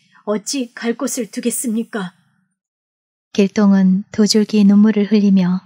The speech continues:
Speaker 2: 말을 이루지 못했다. 공은 그 모습을 보고 불쌍한 마음이 들어 타일렀다.
Speaker 1: "네, 너의 품은 한을 짐작하겠으니 오늘부터는 호부호영을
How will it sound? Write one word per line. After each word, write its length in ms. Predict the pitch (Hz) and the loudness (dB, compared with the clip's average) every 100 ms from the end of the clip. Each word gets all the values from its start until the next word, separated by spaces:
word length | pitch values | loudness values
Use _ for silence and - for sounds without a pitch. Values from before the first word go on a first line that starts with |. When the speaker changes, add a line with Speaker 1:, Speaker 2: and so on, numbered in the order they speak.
| _ - | _ 0
Speaker 2:
말을 400 | 185 180 185 - | 0 2 -2 -2
이루지 320 | 190 190 190 | -2 0 0
못했다. 600 | 190 - 202 - 175 175 _ _ _ _ _ _ _ _ _ _ _ _ _ - | -2 -4 -10 -8 -8 -8 _ _ _ _ _ _ _ _ _ _ _ _ _ 2
공은 360 | 214 208 220 | 6 8 6
그 120 | 226 | 4
모습을 460 | 226 208 208 226 214 | 4 4 4 -2 -4
보고 520 | 196 190 - 180 185 - _ | -4 -8 -4 -2 -2 -6 _
불쌍한 480 | 208 196 214 202 196 | -4 -2 2 4 4
마음이 300 | 196 196 196 | 4 2 2
들어 340 | 196 180 180 - | 0 -4 -4 -6
타일렀다. 680 | - 226 202 190 - 185 180 _ _ _ _ _ _ _ _ _ _ _ | -6 -4 -2 -4 -4 -8 -8 _ _ _ _ _ _ _ _ _ _ _
Speaker 1:
"네, 340 | 208 202 180 139 - _ 190 | -10 -8 -8 -10 -18 _ -10
너의 360 | 196 208 220 | -6 -6 -6
품은 320 | - 226 220 208 | -8 -6 -6 -6
한을 540 | 208 196 202 202 185 | -10 -8 -8 -8 -10
짐작하겠으니 1300 | - 214 196 190 175 202 190 185 - 202 185 165 - _ _ _ _ _ _ _ _ _ - | -10 -8 -8 -10 -12 -12 -12 -12 -12 -12 -12 -12 -18 _ _ _ _ _ _ _ _ _ -8
오늘부터는 960 | 220 233 233 220 240 226 202 185 170 _ _ _ - | -2 0 0 -4 -4 -4 -4 -6 -8 _ _ _ 0
호부호영을 1040 | 254 233 254 190 247 247 240 226 185 165 | 2 2 0 0 2 2 0 -4 -6 -8